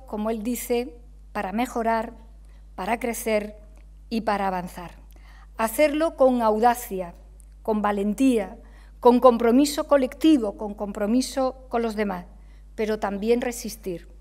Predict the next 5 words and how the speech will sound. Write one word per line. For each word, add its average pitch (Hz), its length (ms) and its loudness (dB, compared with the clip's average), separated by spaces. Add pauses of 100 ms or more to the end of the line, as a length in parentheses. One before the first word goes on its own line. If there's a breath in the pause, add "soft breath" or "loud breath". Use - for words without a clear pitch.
(840 soft breath)
Y 233 140 -2
son 320 400 6 (140)
los 254 200 4
poderes 247 460 0
públicos 330 600 0